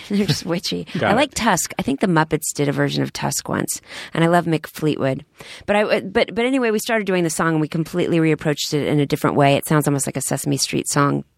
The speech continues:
Speaker 1: kind of song. Uh, but yeah, we reapproached all these other songs, and then realized it's not really a kids' record. There's no kids' songs on it.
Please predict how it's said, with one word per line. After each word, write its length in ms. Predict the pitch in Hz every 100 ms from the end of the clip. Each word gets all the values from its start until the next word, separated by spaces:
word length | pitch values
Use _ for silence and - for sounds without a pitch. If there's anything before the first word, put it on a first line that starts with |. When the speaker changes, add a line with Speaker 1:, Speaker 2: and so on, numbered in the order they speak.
| _ _ _ _ _ _
Speaker 1:
kind 180 | - 147
of 60 | 135
song. 320 | 135 139 160 - - - - -
Uh, 260 | 156 143 - -
but 100 | 214
yeah, 100 | 285
we 120 | 254
reapproached 680 | 208 226 233 208 208 - -
all 120 | 190
these 180 | 185 190
other 160 | 175 165
songs, 720 | - 254 220 208 202 - - _ _ _ _ _ 202
and 100 | 214
then 140 | 220
realized 480 | 214 202 190 190 -
it's 200 | - -
not 140 | - 180
really 240 | 180 147
a 40 |
kids' 320 | - 175 160 -
record. 240 | - 139
There's 140 | 165 165
no 120 | 175
kids' 280 | 170 180 -
songs 340 | 165 156 147 -
on 200 | 151 151
it. 260 | 190 -